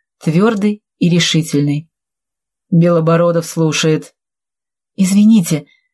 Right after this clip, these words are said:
я хотела узнать о состоянии Ираиды Павловны Басинской". "Вот как! Хорошо, что вы позвонили. Вы ее родственница?"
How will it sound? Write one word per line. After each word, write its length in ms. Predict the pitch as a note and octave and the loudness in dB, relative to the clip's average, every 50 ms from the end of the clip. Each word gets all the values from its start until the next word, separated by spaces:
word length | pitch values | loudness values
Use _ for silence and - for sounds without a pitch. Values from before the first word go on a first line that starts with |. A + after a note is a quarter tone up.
| _ _ _ | _ _ _
я 200 | - G3+ C4 B3+ | -2 -2 -2 -2
хотела 360 | - B3 A#3 - B3 A#3 A#3 | -4 -6 -6 -4 -2 -2 -2
узнать 440 | - A3+ G#3+ G#3+ A#3 C4 C4 C4 - | -2 -2 0 0 2 2 0 0 -4
о 100 | - E3+ | -6 -8
состоянии 680 | - G3+ - - G#3 G#3+ A#3+ B3 A#3+ A3 G#3+ G3+ - - | -8 -6 -4 -2 0 0 2 2 4 4 2 2 0 -2
Ираиды 340 | G3+ G3+ G3+ G#3 G3 G#3 G#3 | -2 -2 -2 -2 -2 -2 -2
Павловны 400 | - G3+ G#3 G3 G3 F#3+ F#3+ G3 | -2 -2 -2 -2 -2 0 0 0
Басинской". 800 | F#3 G#3 G#3 - - - F3+ D#3+ C#3 - - - D3 C#3+ - _ _ _ _ _ _ _ _ _ _ _ _ | 0 0 -2 -2 -2 0 0 0 -2 -4 -6 -8 -8 -8 -10 _ _ _ _ _ _ _ _ _ _ _ _
"Вот 500 | - E3+ E3+ E3 D#3+ E3+ E3+ D#3+ D#3+ - | -6 -4 -2 0 0 0 0 0 -2 -4
как! 520 | - - D#3 - - - - - - _ _ _ _ _ _ _ _ _ _ | -6 -6 -6 -6 -6 -8 -12 -18 -20 _ _ _ _ _ _ _ _ _ _
Хорошо, 500 | - - D3+ D#3+ E3+ F3 E3 - C4 C#4 | -8 -4 -2 -2 0 -2 -2 -2 -4 -4
что 200 | C4+ - - A#3 | -4 -4 -4 -2
вы 120 | A#3 B3+ B3+ | -2 -2 -2
позвонили. 800 | A#3+ A3 G3+ F#3 G3 G3 G3 G#3+ A#3+ A#3 E3+ - D3+ D#3 E3 _ _ _ _ _ _ _ _ _ _ _ | -2 -2 -2 0 0 0 2 2 2 0 0 -2 -4 -6 -8 _ _ _ _ _ _ _ _ _ _ _
Вы 260 | - D#3+ D3+ D#3+ F3 | -4 -2 0 0 0
ее 220 | E3+ E3+ E3+ E3 E3 | 0 0 0 0 0
родственница?" 800 | F#3+ A#3 C4 - - E3+ D#3 D3+ C#3+ C#3 - - - E3 - | 0 -2 -4 -4 -6 -6 -4 -4 -4 -6 -6 -6 -6 -6 -8